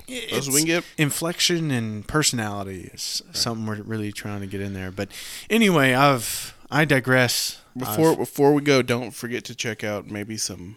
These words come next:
Speaker 2: bonus episodes in the future, like we've hinted at multiple times.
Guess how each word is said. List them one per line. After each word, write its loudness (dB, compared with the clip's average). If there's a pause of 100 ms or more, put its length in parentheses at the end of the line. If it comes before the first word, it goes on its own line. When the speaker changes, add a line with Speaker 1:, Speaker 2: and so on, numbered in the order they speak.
(160)
Speaker 2:
bonus -2
episodes -4
in -6
the -4
future, -6
like -8
we've -4
hinted -4
at -6
multiple -4
times. -10